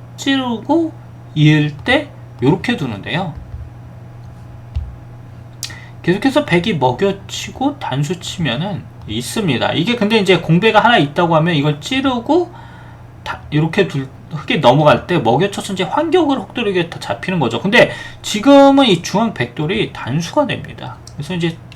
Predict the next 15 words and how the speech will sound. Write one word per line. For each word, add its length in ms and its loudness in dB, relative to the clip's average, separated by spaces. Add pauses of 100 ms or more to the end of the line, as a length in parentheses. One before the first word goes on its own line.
잡히게 420 -2
되고요. 460 0 (440)
마찬가지로 600 2
뭐 280 2
위로 360 2
두는 240 -2
것도 380 -4
그냥 260 -4
흑이 200 -2
이어버리면은 1000 0 (560)
한 400 2
수만 380 6
백이 260 2
더 120 2
있으면은, 680 0